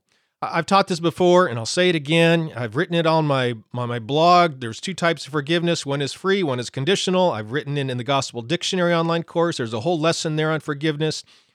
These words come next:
There's two types of forgiveness, and most Christians don't understand this. The kind of forgiveness that God has for us regarding our sin is free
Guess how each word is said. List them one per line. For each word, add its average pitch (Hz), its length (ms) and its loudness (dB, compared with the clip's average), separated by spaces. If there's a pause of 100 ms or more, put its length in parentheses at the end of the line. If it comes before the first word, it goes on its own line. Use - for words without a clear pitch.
(120)
There's 160 140 -2
two 254 140 0
types 214 300 2
of 175 60 -6
forgiveness, 190 460 2
and 160 80 0
most 196 200 0
Christians 165 340 -4
don't 147 180 -2
understand 170 560 0
this. - 240 -8 (300)
The 180 80 -6
kind 262 300 4
of 262 80 2
forgiveness 220 500 2
that 160 220 -2
God 214 320 6
has 196 340 2
for 190 320 2
us 143 320 2
regarding 165 400 0
our 156 100 0
sin 151 360 -2
is 165 200 -2
free 175 460 0